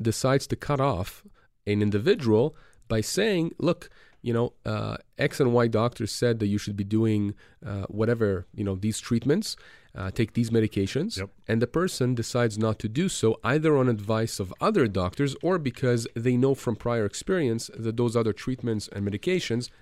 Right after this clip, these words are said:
Speaker 1: make them sick. For the insurance company to cut or deny someone L T D because the person is not doing something that's gonna make them worse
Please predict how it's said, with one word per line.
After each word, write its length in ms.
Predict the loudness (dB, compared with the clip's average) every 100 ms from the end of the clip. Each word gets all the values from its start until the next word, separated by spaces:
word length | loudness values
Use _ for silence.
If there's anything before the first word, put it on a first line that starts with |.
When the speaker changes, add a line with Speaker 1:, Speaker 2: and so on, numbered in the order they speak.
| -2
Speaker 1:
make 240 | -2 0
them 120 | -4
sick. 400 | -4 -2 -2 -4 -20 -20 -20 _ _ _ _
For 120 | 0
the 120 | 2
insurance 440 | 2 2 0 0 2
company 400 | 0 4 2 2
to 100 | -2
cut 240 | 0 2
or 80 | 4
deny 380 | 4 4 4 2
someone 540 | 0 0 0 -2 -4 -10 -20 _ _
L 160 | 2 2
T 220 | 0 -6
D 340 | -2 0 0 -4 _ _ _ -4
because 340 | 0 2 2
the 100 | 2
person 340 | 0 0 2 2
is 160 | 2
not 280 | 2 2 4
doing 260 | 4 4 2
something 500 | -2 -2 -2 -2 -2
that's 140 | 0
gonna 140 | 2
make 180 | 2 2
them 180 | 0 0
worse 280 | 0 -2